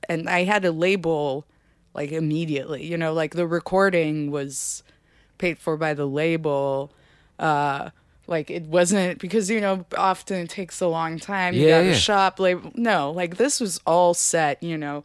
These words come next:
Speaker 1: The recording, the mixing engineer, the mastering,
Speaker 2: Whoa.
Speaker 1: like,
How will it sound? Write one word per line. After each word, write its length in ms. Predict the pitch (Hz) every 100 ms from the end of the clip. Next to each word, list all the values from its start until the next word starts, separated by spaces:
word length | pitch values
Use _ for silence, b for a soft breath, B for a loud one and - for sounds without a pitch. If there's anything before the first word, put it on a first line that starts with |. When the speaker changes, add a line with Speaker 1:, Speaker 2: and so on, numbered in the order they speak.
| b b b -
Speaker 1:
The 100 | 156
recording, 1120 | 139 - 196 208 208 202 196 190 185 180 165
the 320 | 156 143 139
mixing 480 | 151 208 - 214 190
engineer, 640 | 185 180 185 180 170 170
the 80 | 160
mastering, 840 | 151 170 185 185 - 185 180 156 92
Speaker 2:
Whoa. 60 |
Speaker 1:
like, 260 | 165 151